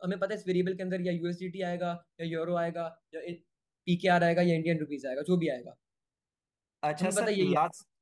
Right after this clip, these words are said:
Speaker 2: अच्छा सर, सही, good हो गया। Last सवाल, अ, ऊपर करना को, जो हमने, अ, currency का object बनाया हुआ है,
Speaker 1: जी,
Speaker 2: value
Speaker 1: जी,
Speaker 2: फिक्स
Speaker 1: ये
Speaker 2: दी हुई, value
Speaker 1: बिल्कुल।
Speaker 2: फिक्स दी हुई है,
Speaker 1: हाँ,
Speaker 2: अ,
Speaker 1: बिल्कुल, ये अभी मैं,
Speaker 2: यूएसडी
Speaker 1: अभी के
Speaker 2: वाला
Speaker 1: लिए fix दी है, अभी के लिए fix दी है, क्योंकि अभी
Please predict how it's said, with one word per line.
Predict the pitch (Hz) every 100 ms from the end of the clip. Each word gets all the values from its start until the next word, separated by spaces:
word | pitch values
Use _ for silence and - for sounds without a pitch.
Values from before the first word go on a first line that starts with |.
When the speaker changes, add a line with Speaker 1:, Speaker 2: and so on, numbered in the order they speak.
| _ _ -
Speaker 2:
अच्छा | 147 147 175
सर, | 160 165
सही, | 160 147 139
good | 131 151
हो | 156 165
गया। | 196
Last | 156 165 180
सवाल, | - 185 180 185
अ, | 175 156 147 151
ऊपर | 139 180 170
करना | 196 180
को, | 170 170 165 202
जो | 175 175
हमने, | 156 170 180
अ, | - 143 135 131
currency | 147 139 151 202
का | 196 196 147
object | 131 175 196
बनाया | 175 147 127 123
हुआ | 117 113
है, | 214 339 _ _ _ _ _ _ _ _
Speaker 1:
जी, | 131
Speaker 2:
value | 135 151 180
Speaker 1:
जी, | 175
Speaker 2:
फिक्स | 151 190 175
Speaker 1:
ये |
Speaker 2:
दी | 170
हुई, | 156 127 - _ _ _ _
value | 127 143 160
Speaker 1:
बिल्कुल। | 175 180 185
Speaker 2:
फिक्स | 160
दी | 170
हुई | 156
है, | 208
Speaker 1:
हाँ, | 226 180
Speaker 2:
अ, |
Speaker 1:
बिल्कुल, | 165 - 180
ये | 175
अभी | 208
मैं, | 220
Speaker 2:
यूएसडी | 220
Speaker 1:
अभी | 190
के | 170
Speaker 2:
वाला | 180
Speaker 1:
लिए | 214 214
fix | 202 175 -
दी | 202
है, | 202 214 214 _ _ _ -
अभी | 165
के | 175 190
लिए | 190
fix | 185 165
दी | - 185
है, | 180
क्योंकि | 175 180 196
अभी | 165 165 196 190